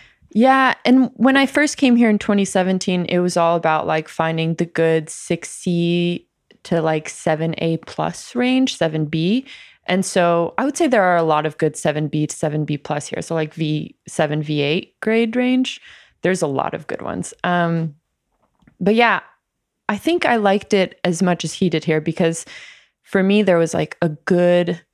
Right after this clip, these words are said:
there's just so many, like, so many good six C pluses, so many good seven As that, like, you can't really complain. And, like, I didn't care about doing, I mean, I didn't, I didn't know about all the eight Bs or eight A pluses back then, but, like,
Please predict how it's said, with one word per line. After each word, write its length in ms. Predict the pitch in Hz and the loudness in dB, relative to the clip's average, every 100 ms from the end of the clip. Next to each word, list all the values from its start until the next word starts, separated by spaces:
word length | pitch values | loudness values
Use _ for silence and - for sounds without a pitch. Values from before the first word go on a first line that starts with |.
| _ _ _ _ _ | _ _ _ _ _
there's 180 | 190 175 | 2 2
just 180 | 220 - | 0 0
so 200 | 214 190 | 0 2
many, 340 | 156 165 226 | 2 2 2
like, 240 | - - - | 0 -6 -10
so 260 | - 180 | -2 0
many 240 | 190 196 202 | 2 2 2
good 260 | 170 165 | 0 0
six 300 | - - 170 | -2 -6 -6
C 160 | - 156 | -6 -6
pluses, 520 | - 151 147 - 185 | -4 -4 -4 -2 -2
so 240 | - 170 165 | -2 -2 0
many 220 | 165 160 | 0 -2
good 240 | 160 156 | 0 -2
seven 320 | - 151 151 147 | -2 -2 0 0
As 320 | 151 156 - | 0 -2 -4
that, 180 | - - | -6 -2
like, 340 | 160 156 - _ _ _ _ _ _ _ | -4 -4 -8 _ _ _ _ _ _ _
you 160 | 175 175 | -4 -4
can't 340 | - 185 190 | -2 -2 -2
really 520 | 180 175 175 160 160 _ - | 0 0 0 -2 -6 _ -4
complain. 520 | 175 - 156 165 139 | -2 0 -2 0 -2
And, 140 | 156 | -2
like, 240 | 156 156 - - - _ _ | -2 -4 -8 -20 -20 _ _
I 60 | 190 | -2
didn't 180 | 202 233 | 2 2
care 160 | 202 156 | 2 0
about 320 | 143 139 - | 0 -2 -2
doing, 400 | 147 147 156 - - | -2 0 -2 -6 -6
I 80 | 165 | -2
mean, 240 | 165 156 - _ _ _ _ _ _ _ _ _ _ _ _ _ | 0 -2 -6 _ _ _ _ _ _ _ _ _ _ _ _ _
I 100 | 170 | -6
didn't, 180 | 180 165 | -6 -4
I 100 | 170 | -2
didn't 160 | 180 160 | 0 0
know 140 | 165 | 2
about 240 | 160 165 85 | 2 0 0
all 120 | 165 | -2
the 140 | 160 | -2
eight 180 | 156 151 | -2 -2
Bs 240 | 160 151 147 | -2 -2 -2
or 60 | 156 | -4
eight 140 | 151 | -2
A 80 | 147 | -4
pluses 440 | - 156 - 151 | -4 -6 -6 -6
back 220 | 151 147 - | -4 -4 -4
then, 200 | 156 151 | -2 0
but, 180 | 147 | 0
like, 280 | - 156 - | 0 -2 -6